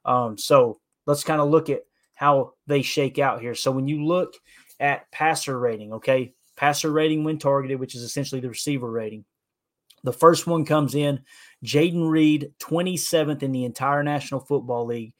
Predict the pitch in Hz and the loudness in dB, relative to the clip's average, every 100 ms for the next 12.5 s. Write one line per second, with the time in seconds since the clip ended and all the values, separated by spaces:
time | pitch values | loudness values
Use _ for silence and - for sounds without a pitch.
0 | _ _ - 113 131 139 131 139 131 131 | _ _ -10 -6 -2 0 0 -2 -2 -6
1 | - 139 131 - 131 127 127 131 127 117 | 0 4 2 0 -6 -6 -4 -4 -4 -6
2 | _ - 127 117 156 139 147 135 139 175 | _ -10 -6 0 4 4 2 2 0 0
3 | 160 135 123 - _ _ _ 120 - 147 | 0 -2 -4 -8 _ _ _ -4 0 2
4 | 143 127 - 143 139 135 120 123 139 147 | 2 0 -2 0 2 0 -2 2 2 2
5 | 151 - - 139 131 127 117 107 143 127 | -2 -6 -10 -6 -6 -4 -6 -6 -4 -2
6 | 127 127 139 - 123 120 135 131 135 139 | 0 2 0 -2 -6 -2 -2 -2 -2 2
7 | 143 139 - 120 - 147 143 120 135 127 | 2 0 0 -2 -2 -2 -2 -2 -2 -2
8 | 117 135 123 123 131 127 117 131 117 117 | -4 -4 -2 -2 -2 -4 -2 -4 -4 -10
9 | 120 123 127 120 123 - 147 127 117 _ | -4 -4 -4 -8 -10 -4 0 0 -2 _
10 | _ _ _ 127 120 - 131 127 120 127 | _ _ _ -6 -4 -2 0 2 2 0
11 | 117 - 135 - 113 127 123 117 - 127 | -2 -2 -4 -4 -2 -2 -2 -4 -2 -2
12 | 120 - 117 123 113 | -2 -6 -10 -10 -10